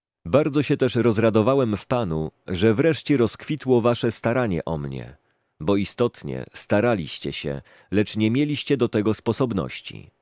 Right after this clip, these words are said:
Nie mówię tego bynajmniej z powodu niedostatku. Ja bowiem nauczyłem się wystarczać sobie w warunkach, w jakich jestem.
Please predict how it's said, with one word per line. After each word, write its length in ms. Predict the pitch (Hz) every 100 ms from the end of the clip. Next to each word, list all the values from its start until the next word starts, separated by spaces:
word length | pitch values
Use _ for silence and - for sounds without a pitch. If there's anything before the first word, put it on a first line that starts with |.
| _ _ _ _ _ _ _ _ -
Nie 160 | 107
mówię 280 | 160 196 165
tego 240 | 143 131
bynajmniej 580 | 117 110 120 131 127 127
z 80 | 117
powodu 380 | - 117 123 120
niedostatku. 800 | 120 120 - 85 71 - - - _ _ _ _ _
Ja 200 | 78 104
bowiem 520 | 101 113 117 120 110
nauczyłem 580 | 101 110 107 - 127 82
się 160 | - 90
wystarczać 640 | 95 - 120 110 120 -
sobie 320 | - 107 104
w 120 | 78
warunkach, 720 | 73 95 113 113 123 120 101
w 40 | 87
jakich 360 | 95 123 113
jestem. 500 | 107 67 - - -